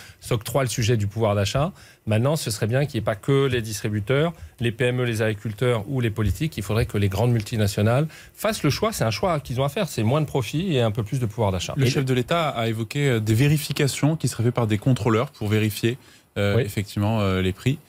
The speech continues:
Speaker 1: Il a
Speaker 2: Euh,
Speaker 1: raison.
Speaker 2: est-ce que c'est, euh, il a raison de mettre
Speaker 1: Il a
Speaker 2: ici
Speaker 1: raison.
Speaker 2: la, la pression ?
Speaker 1: Il a raison parce qu'en fait, moi, j'ai, alors, les mousquetaires, Intermarché, Netto, euh, et les autres enseignes n'ont aucun problème à montrer nos marges qui sont aujourd'hui en taux en baisse puisqu'on a fait le choix d'investir pour le commerce.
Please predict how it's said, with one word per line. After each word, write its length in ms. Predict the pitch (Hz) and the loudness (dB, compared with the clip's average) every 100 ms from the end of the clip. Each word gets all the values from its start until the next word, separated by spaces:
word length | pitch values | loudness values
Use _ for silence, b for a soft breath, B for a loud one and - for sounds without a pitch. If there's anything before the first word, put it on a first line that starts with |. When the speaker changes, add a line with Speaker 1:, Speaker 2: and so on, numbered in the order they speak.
| B | B
Speaker 1:
Il 100 | 120 | 2
a 60 | 117 | 4
Speaker 2:
Euh, 80 | 113 | 2
Speaker 1:
raison. 140 | 113 | 2
Speaker 2:
est-ce 180 | 127 - | -2 0
que 100 | 135 | -2
c'est, 320 | - 120 - | 0 -2 -2
euh, 80 | 110 | 0
il 120 | 117 | 2
a 60 | 110 | 2
raison 340 | 123 123 147 | 2 2 2
de 100 | 165 | 2
mettre 180 | 120 120 | 2 2
Speaker 1:
Il 20 | |
a 60 | 107 | 2
Speaker 2:
ici 60 | 104 | 2
Speaker 1:
raison. 140 | 117 | 0
Speaker 2:
la, 220 | 131 117 | 0 0
la 80 | 117 | -2
pression ? 360 | - 123 147 165 b b | -2 -2 -2 -4 b b
Speaker 1:
Il 100 | 120 | -2
a 60 | 139 | 0
raison 280 | 170 175 196 | 2 0 0
parce 200 | 147 - | 0 0
qu'en 100 | 135 | -2
fait, 320 | 135 147 - | 0 -2 -2
moi, 160 | 123 131 | 0 0
j'ai, 460 | 117 110 104 101 - | 0 2 2 0 -4
alors, 260 | 98 95 82 - B B | -2 -2 -4 -10 B B
les 160 | 101 104 | -2 2
mousquetaires, 680 | 104 101 104 98 98 143 123 | 2 2 -2 2 2 2 -2
Intermarché, 520 | 104 101 104 104 107 | -2 0 0 0 0
Netto, 480 | 101 98 110 123 170 - B B | 2 2 2 2 0 -4 B B
euh, 220 | 95 92 | -6 -2
et 80 | 101 | 2
les 180 | 104 104 | 2 2
autres 140 | 110 | 2
enseignes 260 | 107 104 160 | 0 0 0
n'ont 120 | 120 - | 0 0
aucun 300 | 165 170 151 | 0 0 -2
problème 360 | 139 131 156 | -2 0 0
à 80 | 120 | 0
montrer 500 | 123 139 - - 180 - | 0 0 -2 -4 -4 -2
nos 140 | 113 | 2
marges 340 | 104 95 147 - - | 4 2 0 -8 -10
qui 120 | 107 | -6
sont 160 | 104 | -2
aujourd'hui 380 | 117 104 101 123 | -2 0 2 2
en 120 | 113 | 2
taux 280 | 101 135 151 - | 2 0 0 0
en 100 | 104 | 0
baisse 240 | 123 160 | 0 -2
puisqu'on 320 | - 104 113 | -8 -10 -4
a 80 | 101 | -4
fait 140 | 101 | -2
le 40 | 101 | -2
choix 240 | - 127 | 0 0
d'investir 440 | 120 104 101 - 123 | 0 0 -2 -4 -4
pour 120 | 117 | -2
le 60 | 104 | 0
commerce. 380 | 104 90 - | 0 -2 -4